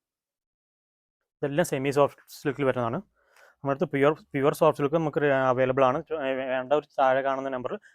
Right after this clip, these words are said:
അല്ലെങ്കിൽ ഡിസ്പ്ലേ കാണുന്ന നമ്പറിൽ വിളിച്ച് ചോദിച്ചാൽ മതി. പ്യുവർ സോഫ്റ്റ് സിൽക്കും ലോ റേഞ്ച് ഹോൾസെയിൽ പ്രൈസിൽ നിങ്ങൾക്ക് സ്വന്തമാക്കാൻ പറ്റും. ഇതാ അതിൻ്റെ തന്നെ വേറൊരു ഗ്രീൻ ഷെയ്ഡ് വരുന്നുണ്ട്. ഇത് തന്നെ ഹാഷ് കളർ,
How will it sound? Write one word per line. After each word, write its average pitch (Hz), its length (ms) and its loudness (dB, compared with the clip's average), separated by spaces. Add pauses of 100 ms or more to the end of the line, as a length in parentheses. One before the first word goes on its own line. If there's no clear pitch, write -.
(140)
അല്ലെങ്കിൽ 139 260 -4
ഡിസ്പ്ലേ 143 320 -2
കാണുന്ന 127 260 -2
നമ്പറിൽ 120 260 -4 (1000)
വിളിച്ച് 131 240 -2
ചോദിച്ചാൽ 127 300 4
മതി. 202 120 -4 (160)
പ്യുവർ 131 280 2
സോഫ്റ്റ് 123 240 0
സിൽക്കും 165 200 -8 (200)
ലോ 123 100 2 (100)
റേഞ്ച് 127 240 -2
ഹോൾസെയിൽ 135 440 0
പ്രൈസിൽ 139 260 -2
നിങ്ങൾക്ക് 127 260 -6
സ്വന്തമാക്കാൻ 113 380 -4
പറ്റും. - 160 -20 (640)
ഇതാ 117 80 -14 (460)
അതിൻ്റെ 135 220 0
തന്നെ 143 160 -2 (100)
വേറൊരു 131 340 0 (720)
ഗ്രീൻ 127 240 0
ഷെയ്ഡ് 120 200 -2
വരുന്നുണ്ട്. 110 300 -4 (1700)
ഇത് 127 140 -6
തന്നെ 147 200 -4
ഹാഷ് 127 360 2
കളർ, 120 180 -2